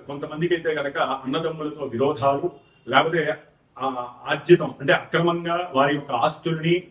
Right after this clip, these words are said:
గృహాలని ఎవరైనా ఆక్యుపై చేసి వీళ్ళని మోసం చేయటము,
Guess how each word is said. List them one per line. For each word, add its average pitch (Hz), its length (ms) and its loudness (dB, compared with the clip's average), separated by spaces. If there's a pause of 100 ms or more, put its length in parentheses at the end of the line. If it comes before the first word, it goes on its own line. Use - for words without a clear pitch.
గృహాలని 156 600 2 (380)
ఎవరైనా 151 500 -2
ఆక్యుపై 160 300 0
చేసి 151 340 -4
వీళ్ళని 143 380 -2 (300)
మోసం 143 240 0
చేయటము, 147 580 -2